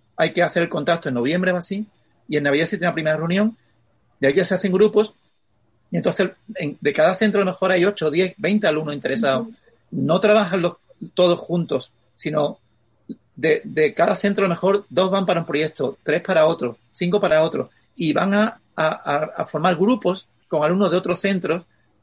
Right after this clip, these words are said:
Speaker 1: no solamente de Málaga capital, sino también de, de la provincia, porque hay institutos de, de Marbella, de Benalmádena, de Fuengirola,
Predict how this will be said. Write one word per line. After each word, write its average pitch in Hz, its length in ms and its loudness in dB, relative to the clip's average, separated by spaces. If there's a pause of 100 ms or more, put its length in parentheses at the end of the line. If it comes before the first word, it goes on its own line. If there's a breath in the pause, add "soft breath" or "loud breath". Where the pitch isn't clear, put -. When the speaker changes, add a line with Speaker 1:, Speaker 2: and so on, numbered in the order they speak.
(140)
Speaker 1:
no - 120 -2
solamente 196 280 0
de 165 60 -2
Málaga 160 240 2
capital, 180 340 0
sino 147 180 -6
también 143 240 -4
de, 147 320 2
de 131 60 -4
la 131 100 2
provincia, 175 400 -2
porque - 180 -6
hay 135 80 0
institutos 147 600 -6 (460)
de, 147 240 0
de 139 160 -2
Marbella, 165 600 2
de 156 80 0
Benalmádena, 160 760 0
de 139 100 -4
Fuengirola, 170 640 -2